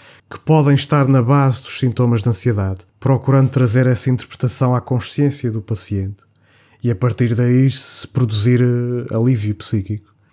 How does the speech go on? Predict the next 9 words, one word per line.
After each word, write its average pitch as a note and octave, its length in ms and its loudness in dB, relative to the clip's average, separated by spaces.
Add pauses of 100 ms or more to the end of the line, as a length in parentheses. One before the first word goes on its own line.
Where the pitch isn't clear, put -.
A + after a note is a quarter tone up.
(240)
E D3 100 4
a D3 40 0
psicoterapia E3+ 640 2
interpessoal D#3 840 0 (200)
centra-se C3+ 680 2
na C3 360 4
identificação C#3 840 2
e C3 40 4
resolução B2 760 0